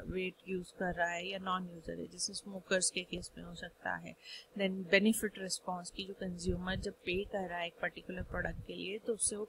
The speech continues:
क्या expect कर रहा है, वो differ कर सकता है product to product and from consumer to consumer। जो benefits consumer देख रहा है कि durability देख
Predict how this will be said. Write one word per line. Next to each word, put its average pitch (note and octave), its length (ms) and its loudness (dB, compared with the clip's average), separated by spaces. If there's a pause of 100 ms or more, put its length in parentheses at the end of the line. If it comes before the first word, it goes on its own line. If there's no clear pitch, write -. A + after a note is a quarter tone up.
क्या G#3+ 160 12
expect - 640 4
कर - 280 -4
रहा D#3 200 0
है, E2+ 200 -4 (360)
वो A3+ 60 4
differ A#3+ 340 6
कर A#3+ 180 4
सकता A3+ 320 0
है G#3 160 4
product F#3+ 540 0
to G3 60 -4 (120)
product F#3 440 2
and G#3 120 -8
from G3 260 2
consumer F3 420 -2
to A3 220 -12
consumer। F3 520 -2
जो F#3+ 100 0
benefits F3+ 640 2
consumer F#3 560 -2
देख F3 240 -8
रहा F3+ 100 -4
है F3 60 -4
कि F#3 160 -4
durability F3 640 -2
देख F3 200 -4